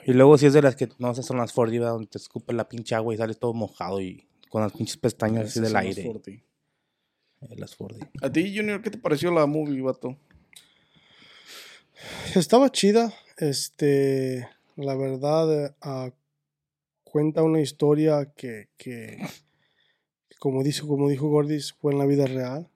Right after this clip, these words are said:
Speaker 3: Este, y es algo que, que, que puede uno experimentar y, y puedes decir, "No, pues esa madre, o sea, sí pasó". Y el chiste es que hay gente, había gente que todavía está, cuando salió la película,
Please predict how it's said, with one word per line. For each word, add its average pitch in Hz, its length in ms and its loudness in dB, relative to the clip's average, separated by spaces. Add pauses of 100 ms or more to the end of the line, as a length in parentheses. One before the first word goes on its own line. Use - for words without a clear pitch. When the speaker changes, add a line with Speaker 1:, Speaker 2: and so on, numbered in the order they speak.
(280)
Speaker 3:
Este, 131 500 -10
y 127 160 -8
es 139 160 -2
algo 139 380 -6
que, 104 360 -14
que, 113 500 -18 (1500)
que 160 120 2
puede 175 300 8
uno 185 160 8
experimentar 147 880 2
y, 147 220 -4
y 139 40 -6
puedes 143 380 -2
decir, 139 260 -4
"No, 156 200 -2
pues 139 160 -8
esa 135 160 -6
madre, 139 340 -4
o 131 120 -6
sea, 127 140 -8
sí 160 140 -2
pasó". 160 520 2 (520)
Y 151 160 -4 (300)
el 156 320 4
chiste 196 280 4
es 196 100 8
que 190 120 6
hay 165 160 6
gente, 180 460 2
había 160 340 6
gente 190 320 4
que 165 120 0
todavía 170 380 4
está, 160 300 2
cuando 160 220 2
salió 151 220 2
la 208 140 8
película, 180 480 2